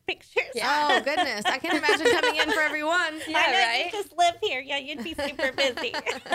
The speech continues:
Speaker 2: As far as right now, though, it's just not, I mean, our background is sufficient enough right now, but if we had a bridal party in there that we wanted to take a picture of all of them together, we might have an issue. <laughs>
Speaker 3: Right,
Speaker 2: We need
Speaker 3: right.
Speaker 2: it a little bit bigger, I think.
Speaker 3: Okay.
Speaker 2: But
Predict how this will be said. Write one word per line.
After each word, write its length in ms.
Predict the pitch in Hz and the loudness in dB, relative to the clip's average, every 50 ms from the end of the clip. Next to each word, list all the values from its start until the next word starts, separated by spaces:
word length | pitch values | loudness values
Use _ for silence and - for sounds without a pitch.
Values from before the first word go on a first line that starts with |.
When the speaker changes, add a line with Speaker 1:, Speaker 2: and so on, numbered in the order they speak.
| 339 - - 294 311 311 330 330 - - 330 - - _ _ _ _ | -2 -2 -2 -2 -2 -2 -2 -2 -8 -14 -14 -14 -16 _ _ _ _
Speaker 2:
As 140 | - 302 - - | -4 -4 -4 -4
far 220 | - 285 269 285 | -2 -2 0 2
as 140 | 339 349 339 | 0 0 0
right 200 | 349 285 247 - | 0 -2 -2 -2
now, 180 | - 202 202 220 | -4 -4 -4 -4
though, 200 | 214 214 214 208 | -2 -2 -2 -2
it's 180 | 208 220 - | -4 -4 -4
just 160 | - 277 240 - | -4 -4 -2 -2
not, 160 | 254 240 214 - 87 - - _ _ - | -4 -4 -4 -4 -6 -8 -12 _ _ -4
I 80 | 233 | -2
mean, 220 | 254 262 254 247 233 | 0 0 0 0 -2
our 160 | 190 196 233 | -2 -4 -2
background 460 | 226 233 220 214 214 214 214 220 220 | -2 -2 -2 -2 -2 -4 -4 -4 -6
is 80 | 214 214 | -8 -8
sufficient 460 | - 226 - - 208 - - 226 214 | -8 -8 -8 -8 -8 -6 -6 -6 -6
enough 360 | 208 196 190 190 208 202 - _ _ | -6 -6 -8 -8 -8 -10 -14 _ _
right 240 | - 233 226 226 214 | -2 0 0 0 0
now, 400 | 226 233 247 233 190 190 220 226 | -2 -2 -2 0 0 -2 -2 -2
but 220 | 214 220 226 202 | 0 0 0 0
if 140 | 202 220 220 | -2 -2 -4
we 80 | 240 233 | -4 -2
had 120 | 233 226 | -2 -2
a 60 | 220 | -2
bridal 320 | 208 202 190 214 226 233 240 | -4 -4 -4 -2 -2 -2 -4
party 320 | - 277 277 262 277 269 | -4 -6 -6 -4 -4 -2
in 120 | 262 262 | -2 0
there 180 | 262 269 269 277 | 0 0 0 0
that 120 | 269 247 | 0 2
we 120 | 208 233 254 | 2 2 2
wanted 360 | 240 233 233 240 240 233 233 | 0 0 -2 -2 -2 -4 -6
to 60 | 226 | -8
take 260 | - 269 247 233 - - - | -8 -8 -8 -8 -8 -12 -10
a 60 | 226 | -6
picture 320 | - 247 240 - - 262 | -6 -6 -4 -2 -2 -2
of 80 | 233 214 | -2 0
all 160 | 190 214 233 | -2 -2 -2
of 60 | 233 | -2
them 180 | 247 254 262 247 | -2 -4 -4 -2
together, 400 | - 269 240 240 262 277 269 247 | -2 -2 -2 0 0 0 -2 -2
we 160 | 233 220 190 | -2 -2 -4
might 240 | 196 208 202 208 - | -4 -8 -12 -14 -16
have 160 | 208 202 190 | -16 -16 -16
an 80 | 190 185 | -16 -16
issue. 400 | 185 185 - _ - - - - - - - | -16 -20 -10 _ -4 -2 -2 -2 -2 0 0
<laughs> 640 | 453 - - - - - - _ _ _ _ _ _ | 0 0 0 -4 -4 -6 -10 _ _ _ _ _ _
Speaker 3:
Right, 460 | - 214 202 190 185 185 202 226 226 208 | -4 -2 -2 -2 -2 -4 -6 -8 -10 -6
Speaker 2:
We 100 | - 240 | -2 0
need 100 | 247 247 | 2 2
Speaker 3:
right. 120 | 190 190 190 | 2 2 2
Speaker 2:
it 100 | 240 233 | 2 2
a 20 | |
little 200 | 226 220 214 220 | 2 0 0 -2
bit 200 | 214 214 - - | -2 -2 -4 -4
bigger, 240 | 220 226 - 185 165 | -6 -6 -6 -6 -6
I 140 | 170 208 208 | -6 -6 -6
think. 280 | - - - - - | -6 -8 -8 -8 -6
Speaker 3:
Okay. 380 | - 254 254 - 233 - - - | -4 -2 0 0 0 0 -2 -4
Speaker 2:
But 60 | - | -8